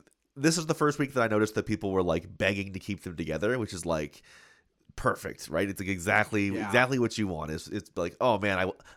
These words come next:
Speaker 1: I, you know what? I, I would take two or three more weeks of this." It's like, no, like, you're, you're the, you're definitely the person that's getting the heart <laughs> broken on this. Like, it, they've done it. Uh, they've done a great job. It's, it's crazy. Um,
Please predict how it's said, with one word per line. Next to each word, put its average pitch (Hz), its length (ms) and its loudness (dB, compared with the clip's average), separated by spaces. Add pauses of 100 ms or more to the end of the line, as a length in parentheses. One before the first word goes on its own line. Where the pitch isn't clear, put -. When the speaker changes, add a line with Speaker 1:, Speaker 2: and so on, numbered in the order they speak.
(120)
Speaker 1:
I, 131 180 4 (100)
you 214 100 -8
know 240 100 4
what? 214 160 4
I, 196 140 2
I 190 60 -2
would 220 140 -6
take 190 240 0
two 190 120 -4
or 180 60 6
three 175 140 -2
more 165 140 -2
weeks 165 220 0
of 113 80 -6
this." 92 180 -2
It's 87 120 -12
like, 110 200 0
no, 110 380 4
like, 131 180 -2
you're, 143 120 -6 (200)
you're 151 220 6
the, 160 260 2 (380)
you're 135 160 0
definitely 139 500 2
the 135 80 2
person 117 320 0
that's 104 140 -4
getting 104 160 -2
the 104 80 0
heart 110 300 4
<laughs> - 0 -
broken 131 300 4
on 127 200 4
this. 135 260 4
Like, 123 140 2
it, 120 100 -4 (380)
they've 143 180 6
done 143 180 6
it. 95 240 -4
Uh, 92 260 0
they've 107 120 -4
done 123 80 -2
a 123 60 -4
great 127 200 0
job. 123 200 4
It's, - 180 -6
it's 131 160 -2
crazy. 120 640 -2 (520)
Um, 87 600 0